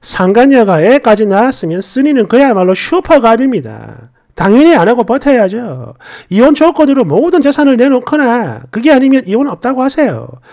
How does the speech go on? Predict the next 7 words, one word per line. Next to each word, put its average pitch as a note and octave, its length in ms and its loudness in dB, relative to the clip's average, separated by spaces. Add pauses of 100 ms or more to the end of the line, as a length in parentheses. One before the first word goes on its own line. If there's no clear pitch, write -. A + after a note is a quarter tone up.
(240)
그래야만 B3 640 4
진짜 B3+ 260 -4
복수가 A#3 400 -2
되는 G3 240 -2
겁니다. B2 640 -4 (420)
십일 A#3+ 300 -6
번. B2+ 220 -12